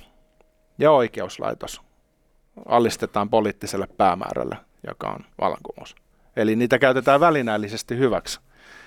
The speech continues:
Eli tehdään vain sellaista tiedettä, mikä tukee ajatusta porvariston pahuudesta ja vallankumouksen välttämättömyydestä ja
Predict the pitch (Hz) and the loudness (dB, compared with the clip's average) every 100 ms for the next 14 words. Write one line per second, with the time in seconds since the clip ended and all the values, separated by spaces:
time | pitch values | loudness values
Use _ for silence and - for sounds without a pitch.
0 | - 117 110 117 _ 143 127 127 147 156 | -8 -4 -2 -4 _ 2 4 4 4 2
1 | 147 135 117 113 - 110 101 104 104 107 | 2 2 0 -4 -2 -2 -4 -6 -6 -2
2 | - 131 - 98 95 107 95 104 - 107 | 0 0 0 0 0 0 -2 -8 -12 -14
3 | _ _ _ _ _ - _ - - 110 | _ _ _ _ _ -20 _ -4 0 2
4 | 98 104 - 107 117 104 107 98 - 104 | 2 0 -4 0 0 0 -2 -6 -6 -2
5 | 98 107 101 98 101 - 104 107 98 - | 0 2 0 -4 -8 -6 0 2 2 -4
6 | 92 - 98 104 104 - - - 110 | -8 -10 -12 -10 -10 -12 -14 -8 -6